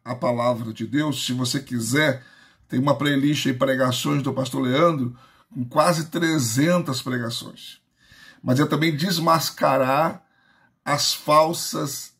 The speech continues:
heresias. Mostrar pra você o que está acontecendo no mundo gospel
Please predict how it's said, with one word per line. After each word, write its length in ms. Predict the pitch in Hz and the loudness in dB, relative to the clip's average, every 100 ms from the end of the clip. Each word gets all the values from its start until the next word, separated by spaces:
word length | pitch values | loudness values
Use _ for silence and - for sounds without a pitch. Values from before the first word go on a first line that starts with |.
| _ _ _ | _ _ _
heresias. 1300 | 147 147 131 117 117 143 147 117 82 - - - _ _ _ _ _ _ _ 143 | -2 -2 -2 -2 -2 0 2 0 -2 -8 -12 -14 _ _ _ _ _ _ _ 0
Mostrar 640 | 160 160 - 151 170 185 | 2 4 0 2 4 4
pra 140 | 160 | 2
você 260 | 143 135 120 | -2 -2 -4
o 60 | 147 | -6
que 100 | - | -4
está 160 | - | -4
acontecendo 840 | 143 151 143 123 - 139 151 156 147 | -2 -4 -4 -4 -2 -2 0 0 0
no 120 | 147 | 0
mundo 320 | 135 160 143 | 0 0 0
gospel 720 | 123 131 139 131 - - - | 0 4 6 4 -4 -12 -20